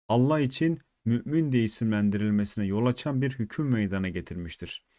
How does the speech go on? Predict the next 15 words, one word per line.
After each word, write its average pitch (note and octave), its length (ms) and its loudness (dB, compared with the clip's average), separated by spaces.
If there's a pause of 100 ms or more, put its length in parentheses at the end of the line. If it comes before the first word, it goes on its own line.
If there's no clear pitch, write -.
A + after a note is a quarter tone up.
(480)
İsim E3 280 2
ise E3 380 0 (320)
isimlendirilenden B2 1080 2
başkası A2 500 -2
değildir. G#2+ 540 -2 (360)
Öyleyse C3+ 400 2
Allah C3 500 0 (320)
mümkünde C3+ 520 2
zuhur A#2+ 340 0
eden C3 240 2
iken B2 380 0 (360)
mümkün C3 520 2 (100)
onun C3 320 2
bir C#3 120 0
mazharıdır. G#2+ 800 -2